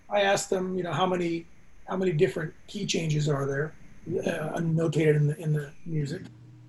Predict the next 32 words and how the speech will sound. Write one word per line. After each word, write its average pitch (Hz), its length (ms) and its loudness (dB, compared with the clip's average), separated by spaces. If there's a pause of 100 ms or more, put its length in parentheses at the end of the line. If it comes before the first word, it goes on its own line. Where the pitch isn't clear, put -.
(100)
And 254 120 10
it, 254 160 6
it 247 80 6
wasn't 302 280 8
all 233 160 10
questions 220 600 4
that 185 120 0
were 180 260 0
really 190 340 10
very 170 240 6
deep, 196 480 2
but 196 100 0
it 180 60 -2
was 170 120 -6
questions 208 600 0
that 160 140 -4
they 190 140 2
had 208 380 6
to, 185 280 2 (500)
to - 100 0
answer. 233 360 8
They 175 120 6
were 170 100 8
going 170 220 4
to 165 60 2
have 165 320 2
to 175 80 -2
listen 156 360 -4
to 147 80 -4
the 139 80 -4
whole 131 220 -2
thing. - 240 -14